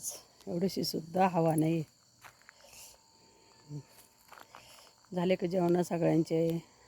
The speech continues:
माझं पण झालं बरं का, आत्ताच जेवण झालं.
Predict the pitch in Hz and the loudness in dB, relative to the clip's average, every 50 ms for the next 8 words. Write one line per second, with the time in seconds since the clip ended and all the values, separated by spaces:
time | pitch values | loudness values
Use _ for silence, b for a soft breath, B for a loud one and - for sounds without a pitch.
0 | b b b b _ _ B B B B B B B B B B - - 160 160 | b b b b _ _ B B B B B B B B B B -4 -4 -2 0
1 | 175 165 - 190 170 170 175 170 156 160 147 165 170 - - 156 151 - - - | 0 -2 0 0 0 0 2 2 0 0 0 0 -2 -2 -2 -2 -2 -2 -4 -6
2 | 175 156 156 175 160 156 156 170 170 175 165 151 151 175 | -6 -2 0 2 2 4 4 2 2 2 2 2 2 0